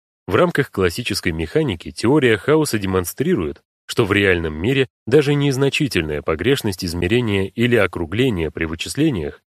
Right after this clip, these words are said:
приводит к катастрофическим расхождениям результатов расчётов. Да и математика не всесильна. Многие задачи решаются сейчас достаточно грубо, либо перебором,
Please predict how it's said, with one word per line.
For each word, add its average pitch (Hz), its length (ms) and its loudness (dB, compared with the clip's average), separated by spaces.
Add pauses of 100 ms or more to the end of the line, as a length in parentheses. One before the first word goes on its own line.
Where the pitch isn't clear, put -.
(120)
приводит 135 460 2
к - 120 -20
катастрофическим 123 960 0
расхождениям 82 720 0
результатов 82 640 -4
расчётов. 104 480 -4 (1000)
Да 165 100 4
и 220 100 6
математика 147 580 2
не 82 140 -4
всесильна. 78 600 -8 (480)
Многие 151 420 6
задачи 98 400 2
решаются 107 520 2
сейчас 101 420 0
достаточно 143 560 -2
грубо, 110 400 -2 (400)
либо 156 280 4
перебором, 113 640 0